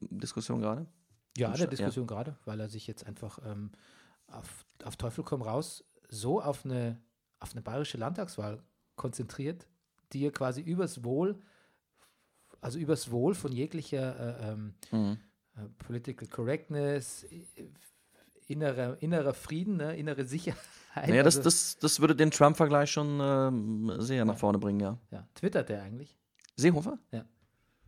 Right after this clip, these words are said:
Speaker 2: Weiß nicht. Aber der Seehofer Facebook. Warte mal, dann gucken wir mal. Ich glaube,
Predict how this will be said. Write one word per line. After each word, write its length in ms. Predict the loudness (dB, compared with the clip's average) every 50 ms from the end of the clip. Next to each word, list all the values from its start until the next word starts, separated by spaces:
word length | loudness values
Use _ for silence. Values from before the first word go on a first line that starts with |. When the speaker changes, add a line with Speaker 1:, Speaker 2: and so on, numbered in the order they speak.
| -20 _ _ _ _ _ _ -20
Speaker 2:
Weiß 100 | -18 -18
nicht. 140 | -18 -18 -18 -20 -20 -16 -8
Aber 120 | -4 -4 -4
der 160 | -4 -6 -10 -14 -18 -20 -20 -20 -20 -20 _ _
Seehofer 560 | -8 -2 0 2 4 6 6 6 6 6 2
Facebook. 720 | 2 2 0 0 0 0 -4 -8 -12 -12 -12 -14 -16 -12 -8
Warte 200 | -6 -4 -2 -2
mal, 240 | 0 0 0 -2 -2 -6 -10
dann 80 | -12 -12
gucken 220 | -10 -10 -8 -8
wir 40 | -8
mal. 160 | -8 -10 -12 -14 -16 -20 -20 -20 -20 -20 _ _ _ _ _ _ _ _ _ _ -20 -20 -20 -20 -20 -20 -20 -20 -20 -20 -14 -8
Ich 140 | -8 -6 -2
glaube, 560 | 2 4 6 8 8 8 8 8 6 4 2